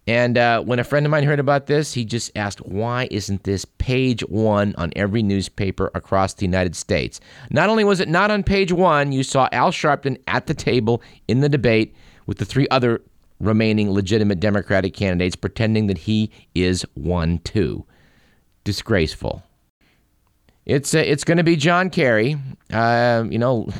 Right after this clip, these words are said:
<laughs> like him or not like him, I'm decidedly unenthusiastic, and I think probably you should be too. But on the other hand, with, faced with the prospect of re-electing what is, uh, I think without doubt, in,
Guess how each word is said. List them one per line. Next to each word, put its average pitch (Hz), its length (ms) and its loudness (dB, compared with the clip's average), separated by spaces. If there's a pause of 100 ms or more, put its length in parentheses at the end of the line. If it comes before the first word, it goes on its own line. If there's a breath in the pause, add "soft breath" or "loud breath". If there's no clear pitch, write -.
<laughs> - 180 -14
like 123 200 -2
him 147 140 0
or 143 60 2
not 139 240 0
like 107 200 0
him, 113 140 -2
I'm 110 160 0
decidedly 117 540 0
unenthusiastic, 110 1000 0
and 101 80 -2
I 98 80 0
think 101 320 -4
probably 104 260 0
you 101 140 2
should 107 220 -2
be 110 100 0
too. 143 240 0
But 123 140 0
on 107 80 2
the 110 100 0
other 131 180 2
hand, 151 360 0 (1120 soft breath)
with, 123 280 -2
faced 147 400 0
with 131 80 -4
the 131 80 -2
prospect 151 560 0
of 104 180 -2
re-electing 143 640 0
what 117 140 2
is, 113 260 0
uh, 101 420 0
I 107 120 -4
think 117 200 -4
without 110 340 2
doubt, 117 200 0
in, 98 280 -4